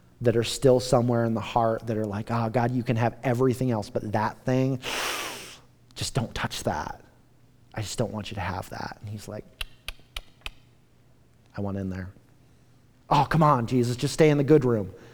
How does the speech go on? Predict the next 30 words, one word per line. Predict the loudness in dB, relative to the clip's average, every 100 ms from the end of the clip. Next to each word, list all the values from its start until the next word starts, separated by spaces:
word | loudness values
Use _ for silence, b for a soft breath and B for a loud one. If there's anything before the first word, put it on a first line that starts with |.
| B B
Just | -4 4
stay, | 8 8 6 B B B
just | 2
stay | 6 8 8
in | 8
the, | 8 6 4
just | 2
stay | 6 6
in | 6
the |
front | 4 4 4
room. | 4 6 6
Like, | 4 4
you | 4
don't | 6
want | 8
in | 8 8
that | 6 6
closet. | 6 6 6
Like, | 6 6 8
I, | 6
that's | 6 4 4
where | 6
I | 4
put | 6
all | 6
my | 6 6
garbage. | 6 6 4 4
Like, | 4 6
don't, | 6 6 2